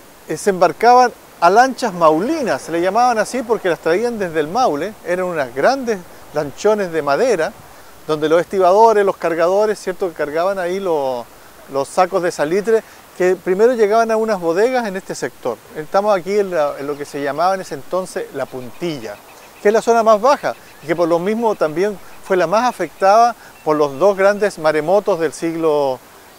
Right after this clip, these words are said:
diecinueve. Estos muelles de embarque, estas lanchas maulinas, eran grandes lanchones de madera, eh, muy estables, que permitían llevar estos sacos de salitre hacia los veleros y vapores que estaban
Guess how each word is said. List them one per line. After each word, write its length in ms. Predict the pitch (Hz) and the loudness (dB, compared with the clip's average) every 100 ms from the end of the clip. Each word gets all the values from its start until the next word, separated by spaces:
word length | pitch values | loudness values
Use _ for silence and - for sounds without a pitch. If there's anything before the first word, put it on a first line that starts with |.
| - 135 | -10 -4
diecinueve. 640 | 151 160 190 226 123 107 - - - - - - - | -4 -2 0 2 0 -4 -12 -20 -20 -20 -20 -20 -8
Estos 300 | 196 208 208 | -4 -2 -2
muelles 340 | 180 190 226 214 | -2 -2 0 -2
de 60 | 185 | -4
embarque, 600 | 156 226 214 - 156 185 196 | -2 0 0 -2 -8 -6 -6
estas 240 | 190 208 | 0 2
lanchas 400 | 214 233 - 208 | 4 2 0 -4
maulinas, 560 | 185 165 196 240 262 - - - | 0 0 0 0 -2 -4 -16 -6
eran 320 | 151 220 240 | -2 0 -2
grandes 380 | 165 180 254 233 | 0 0 2 -2
lanchones 540 | 190 143 - 185 196 160 | -2 -4 -4 -4 -4 -2
de 100 | 143 | -2
madera, 540 | 135 156 196 135 156 - - - - - - | 0 0 0 0 -4 -10 -20 -20 -20 -16 -12
eh, 80 | |
muy 240 | 143 226 240 | -4 0 0
estables, 640 | - 208 175 139 147 190 - - - - | 0 4 4 4 0 -6 -12 -20 -20 -2
que 100 | 196 | 0
permitían 600 | 196 208 190 214 214 220 | 2 2 0 -2 0 0
llevar 320 | 190 180 190 208 | 0 4 4 2
estos 280 | 190 190 | -2 -8
sacos 320 | - 190 190 185 | -4 -4 -2 -4
de 80 | |
salitre 560 | 165 156 170 196 202 196 - - - - | -4 -4 -4 -2 0 -2 -4 -20 -20 0
hacia 320 | 185 196 208 | 0 2 0
los 140 | 165 | 2
veleros 520 | 147 156 190 196 190 170 | 2 2 4 2 0 0
y 60 | |
vapores 480 | 151 143 185 202 196 | 2 2 4 2 2
que 120 | - | -4
estaban 520 | 151 - 175 180 180 | -6 0 2 2 -2